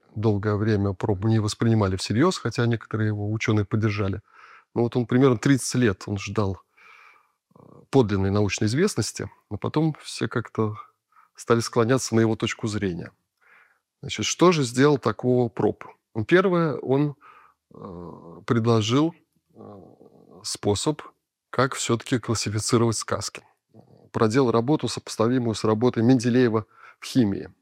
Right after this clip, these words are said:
Сказки, с точки зрения Пропа, э, нужно, э, классифицировать по функциям, то есть по сюжетам. До этого сказки классифицировали по персонажам, и получалась абсолютная ерунда.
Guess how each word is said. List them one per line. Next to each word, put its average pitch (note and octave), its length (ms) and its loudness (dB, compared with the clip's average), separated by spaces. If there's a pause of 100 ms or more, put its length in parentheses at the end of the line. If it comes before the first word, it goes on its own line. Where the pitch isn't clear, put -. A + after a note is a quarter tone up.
(100)
Сказки, D#3+ 640 0 (160)
с - 80 -14
точки - 240 -6
зрения G#2 260 0
Пропа, E3 500 0 (260)
э, G#2 100 -16
нужно, C3 640 -2 (1080)
э, E2+ 380 -20
классифицировать A#2+ 800 0
по B2 100 2
функциям, - 680 -4 (1300)
то G#2 120 -12
есть - 220 -10
по C#3+ 220 2
сюжетам. A2+ 800 -2 (420)
До A#2 300 2
этого D3+ 540 0 (280)
сказки C3 500 -2
классифицировали G#2+ 1000 -2
по G#2+ 240 -2
персонажам, D3 640 0
и C3+ 60 -2
получалась C3 500 0
абсолютная A#2+ 500 0
ерунда. A#2 440 -2